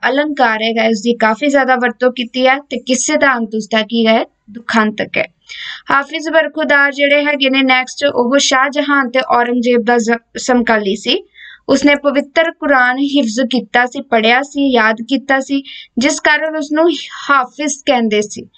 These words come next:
ਉਹ ਰਵਾਇਤੀ ਕਿੱਸਾਕਾਰ ਸੀ। ਸੱਸੀ ਪੁੰਨੂ, ਮਿਰਜ਼ਾ ਸਾਹਿਬਾ, ਯੂਸੁਫ ਜ਼ੁਲੈਖਾ ਉਸਦੇ ਕਿੱਸੇ ਸੀ।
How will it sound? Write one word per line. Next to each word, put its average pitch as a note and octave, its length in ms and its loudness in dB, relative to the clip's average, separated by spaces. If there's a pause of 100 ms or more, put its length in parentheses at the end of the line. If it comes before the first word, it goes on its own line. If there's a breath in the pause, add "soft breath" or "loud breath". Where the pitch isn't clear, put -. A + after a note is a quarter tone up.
(520 loud breath)
ਉਹ C#4 400 2
ਰਵਾਇਤੀ B3+ 600 -2
ਕਿੱਸਾਕਾਰ C4+ 680 -2
ਸੀ। A#3+ 420 -6
ਸੱਸੀ C4 420 -2
ਪੁੰਨੂ, B3 380 2
ਮਿਰਜ਼ਾ A#3+ 400 4
ਸਾਹਿਬਾ, A#3 380 -2
ਯੂਸੁਫ A#3 420 -2
ਜ਼ੁਲੈਖਾ A#3 420 0
ਉਸਦੇ A3+ 280 0
ਕਿੱਸੇ A3+ 420 0
ਸੀ। D4 300 -4